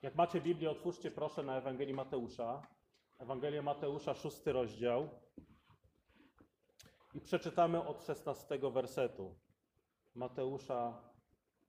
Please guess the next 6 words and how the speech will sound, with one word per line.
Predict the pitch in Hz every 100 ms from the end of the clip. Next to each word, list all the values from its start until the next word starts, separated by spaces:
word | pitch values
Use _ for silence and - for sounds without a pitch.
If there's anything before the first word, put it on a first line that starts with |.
| _ _
sześć | - 127 123 123 - -
szesnaście. | 123 - 135 139 135 131
Przeczytamy | - 135 123 127 139 127
trzy | - -
wersety. | 135 120 - 131 113 135 165 180 - _ _ _ _ _ _ _ _ _ _ _ _ -
<clears throat> | -